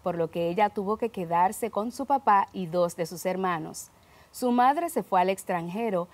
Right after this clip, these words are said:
en donde nacieron sus otros dos hermanos. De su familia recibió una educación en valores y basados en la fe católica. Asistían a misa en familia y su formación era complementada por el Colegio Santa Clara con las Hermanas del Cardenal Sancha.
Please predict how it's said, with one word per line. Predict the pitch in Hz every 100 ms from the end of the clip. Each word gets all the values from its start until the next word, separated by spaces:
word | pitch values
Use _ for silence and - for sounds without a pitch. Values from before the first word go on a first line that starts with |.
| - -
en | 190
donde | 180 170 165
nacieron | 160 160 190 202 233
sus | 214 190
otros | 175 170 196 196 160
dos | 151 -
hermanos. | 170 170 165 151 - - _ _ _ _ _
De | 220
su | 233 415
familia | 247 233 262 330
recibió | 302 - 202 180
una | 185 196
educación | 196 190 175 - 175
en | 180 175
valores | 165 175 214 247 254
y | -
basados | 175 160 - 170 180 196
en | 185
la | 160
fe | - 156
católica. | 151 165 196 190 160 - 147 _ - -
Asistían | - 170 170 - 175 175
a | 180
misa | 175 175 190
en | 175
familia | 165 170 240 247 202 208 - _
y | - 277
su | 320
formación | 294 277 240 - 233 233 -
era | 202 208
complementada | 208 190 185 175 156 - 196 185 156 - _ _
por | 202
el | 185 180
Colegio | 175 180 214 247
Santa | - 185 175 160
Clara | - 226 254 277
con | - 254
las | 277 277
Hermanas | 226 196 196 208 220
del | 165 160
Cardenal | 160 156 160 165 160
Sancha. | - 170 143 -